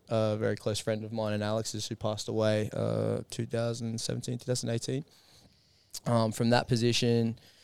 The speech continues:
we built A M P M up. A M P M's lease went out, and then Legacy took over. So yeah, that's kinda, kinda how it all come through. Is looking back on it now, it's like, wow, it's a crazy,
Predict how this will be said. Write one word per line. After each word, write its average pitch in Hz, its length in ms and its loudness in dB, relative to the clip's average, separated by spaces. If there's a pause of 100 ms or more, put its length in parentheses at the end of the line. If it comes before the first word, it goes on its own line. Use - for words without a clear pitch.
(340)
we 135 80 2
built 151 240 10
A 143 80 12
M 135 400 8
P 123 180 6
M 120 380 6
up. 117 360 6 (440)
A 120 40 2 (120)
M 123 80 4
P 120 140 4
M's 110 220 2
lease 110 320 6
went 107 200 2
out, 107 280 2 (280)
and 104 180 0
then 101 300 2
Legacy 107 320 0
took - 200 -10
over. - 280 -6 (380)
So - 520 0 (180)
yeah, 156 200 0
that's - 160 0
kinda, 135 440 6
kinda 135 220 2
how 123 220 6
it 120 80 6
all 120 120 8
come 113 260 2
through. 123 420 4
Is 110 320 2 (500)
looking 143 240 0
back 110 220 6
on 123 100 2
it 104 80 2
now, 127 280 4
it's 117 120 0
like, - 140 -4
wow, 127 340 4 (160)
it's 131 100 -8
a 117 60 -8
crazy, 120 800 -4